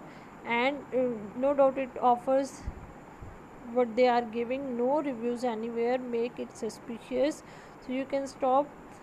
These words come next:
shop from this website on your own will, s-, because you can have to make your own thorough research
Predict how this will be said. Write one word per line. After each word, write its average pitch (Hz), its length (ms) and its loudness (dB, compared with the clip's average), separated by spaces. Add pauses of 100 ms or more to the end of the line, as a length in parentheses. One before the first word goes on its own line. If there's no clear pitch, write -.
(180)
shop 302 280 8
from 294 360 2
this 302 220 -2
website 285 520 2
on 254 240 -2
your 262 180 2
own 233 340 -2
will, 285 260 2 (380)
s-, - 180 -14 (120)
because 262 440 6
you 262 140 -4
can 262 320 2 (1700)
have 254 340 8
to 311 60 -2
make 254 380 2
your 254 220 6
own 269 300 0
thorough 262 300 6
research 247 440 2